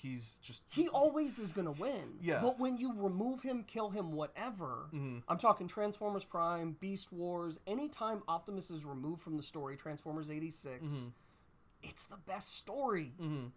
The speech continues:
Speaker 2: Because you're like, "Oh, shit."
Speaker 1: They might actually lose.
Speaker 2: It's gone sideways.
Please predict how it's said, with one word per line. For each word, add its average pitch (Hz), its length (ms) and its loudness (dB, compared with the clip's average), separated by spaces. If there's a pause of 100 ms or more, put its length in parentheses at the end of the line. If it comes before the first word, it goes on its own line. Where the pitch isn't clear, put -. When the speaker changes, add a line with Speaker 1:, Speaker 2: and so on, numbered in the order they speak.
(140)
Speaker 2:
Because 208 240 0
you're 233 80 4
like, 226 140 -4
"Oh, 302 320 8
shit." 330 360 0 (200)
Speaker 1:
They 170 120 2
might 151 180 4
actually 143 300 0
lose. 131 360 -2
Speaker 2:
It's 214 220 -4
gone 220 380 -2
sideways. 170 1080 0